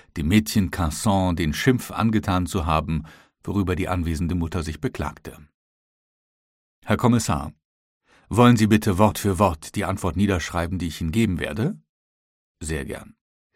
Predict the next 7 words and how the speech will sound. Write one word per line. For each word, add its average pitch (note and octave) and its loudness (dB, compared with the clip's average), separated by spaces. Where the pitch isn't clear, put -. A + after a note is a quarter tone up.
Ich A2+ 2
habe G#2+ 6
Mimi, G#2 6
der F2 -6
Tochter - -6
der D#2 -4
Klägerin, G2 0